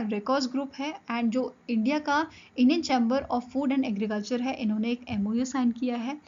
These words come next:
ताकि ट्रेड और इनोवेशन को जो है प्रमोट किया जा सके। अब ये कौन से देश का आपका ग्रुप है, तो आंसर यहाँ पे हो जाएगा it is a group of a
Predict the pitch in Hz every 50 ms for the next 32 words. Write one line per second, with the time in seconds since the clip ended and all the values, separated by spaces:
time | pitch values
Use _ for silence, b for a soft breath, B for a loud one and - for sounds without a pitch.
0 | B B B B B B B _ - 247 247 247 269 302 285 - 277 269 262 277
1 | 285 285 - 233 226 220 220 208 226 226 226 - 262 262 254 247 262 226 240 240
2 | 254 294 294 - 208 202 208 233 226 233 - 254 247 240 247 247 247 262 254 285
3 | 311 - - 220 214 233 262 277 269 - 240 220 214 208 - 302 294 226 233 226
4 | 233 240 - - - 254 - 247 - - 262 233 226 233 247 247 254 277 311 330
5 | 277 233 214 208 208 208 254 233 226 226 226 233 233 226 208 214 226 226 226 285
6 | 302 285 269 - 226 214 233 214 214 254 262 262 220 208 202 208 - 233 214 208
7 | 208 - 320 403